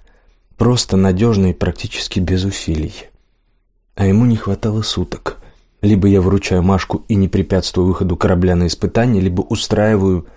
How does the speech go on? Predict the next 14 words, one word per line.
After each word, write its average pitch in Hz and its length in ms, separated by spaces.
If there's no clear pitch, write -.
превеликий 101 480
грохот, 95 420
космический 98 540
конвейер 98 360
летит 95 280
кубарем. 90 460
Но 107 140
Машка 104 360
навсегда 92 520
остаётся 90 520
там, 104 300
где 85 120
она 87 140
сейчас. - 600